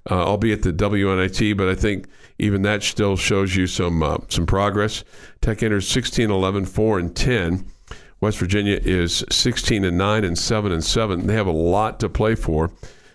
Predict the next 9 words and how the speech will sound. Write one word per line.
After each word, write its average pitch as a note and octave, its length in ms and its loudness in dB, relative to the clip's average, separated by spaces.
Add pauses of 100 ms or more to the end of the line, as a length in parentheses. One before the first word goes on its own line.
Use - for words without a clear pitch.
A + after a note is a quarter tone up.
(160)
Uh, - 100 -2
Tech - 260 0
coming G#2 240 0
off F2+ 180 0
of F#2 120 2
a E2 100 0
triple A#2+ 540 0
overtime G2 540 0
loss F2 480 0